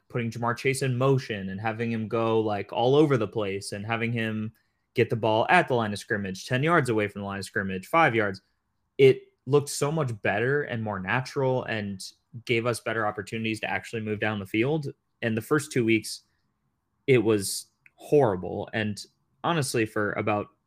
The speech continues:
sixty percent of this game, it looked not great too, but maybe you can't, you know, try to change up too much when your quarterback's hurt. It's just like, let's just do what we know and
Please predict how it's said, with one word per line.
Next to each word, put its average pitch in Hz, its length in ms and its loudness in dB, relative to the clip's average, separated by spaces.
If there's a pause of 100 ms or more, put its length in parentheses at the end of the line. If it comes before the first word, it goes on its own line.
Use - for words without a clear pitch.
(100)
sixty 135 440 -2
percent 110 340 -2
of 98 60 -4
this 110 160 2
game, 95 220 -6
it 80 100 -6
looked 101 260 -6
not 101 220 -4
great 101 280 -4
too, 101 300 2
but 98 260 -6 (2500)
maybe 139 280 6
you 127 140 4
can't, 120 400 -2
you 117 120 0
know, 104 280 -6 (640)
try 143 240 6
to 127 80 4
change 127 300 2
up 117 160 2
too 143 160 4
much 131 300 2
when 123 120 0
your 113 100 2
quarterback's 113 540 2
hurt. 107 420 -2
It's 107 160 -6
just - 180 -8
like, 101 180 -2
let's 110 180 -2
just 117 220 -6
do 110 200 2
what 107 160 2
we 107 120 -2
know 98 480 -4
and 98 400 -6